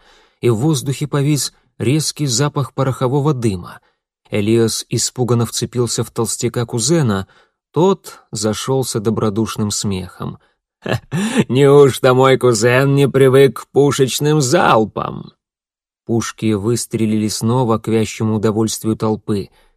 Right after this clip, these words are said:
Элиас снова вздрогнул, но заставил себя отпустить рукав кузена.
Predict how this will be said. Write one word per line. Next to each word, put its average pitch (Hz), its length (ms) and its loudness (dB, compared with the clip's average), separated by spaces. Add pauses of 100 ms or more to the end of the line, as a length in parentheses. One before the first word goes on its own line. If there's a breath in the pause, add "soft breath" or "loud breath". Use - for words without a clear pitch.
(200 soft breath)
Элиас 120 300 0
снова 143 380 2
вздрогнул, 143 680 0 (360 soft breath)
но 170 180 2
заставил 160 540 0
себя 151 300 -2
отпустить - 640 -6
рукав 104 380 -6
кузена. 90 600 -6